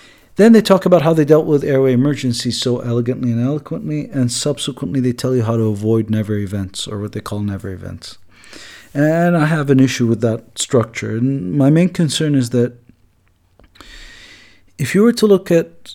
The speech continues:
the airway experts in the hospital, most of the time the people you call will be anesthetists.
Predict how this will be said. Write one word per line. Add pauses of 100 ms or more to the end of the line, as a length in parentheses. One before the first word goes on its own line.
(120)
the
airway
experts
in
the
hospital,
most
of
the
time
the
people
you
call
will
be
anesthetists.